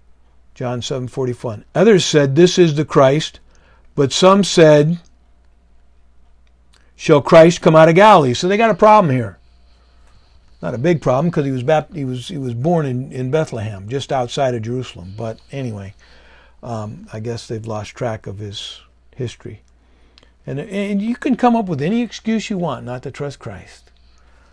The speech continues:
But, uh, big mistake. Verse forty-two, seven forty-two. John chapter seven, verse forty-two.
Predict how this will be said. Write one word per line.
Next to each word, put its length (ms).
But, 420
uh, 360
big 180
mistake. 520
Verse 220
forty-two, 680
seven 440
forty-two. 580
John 260
chapter 320
seven, 400
verse 160
forty-two. 540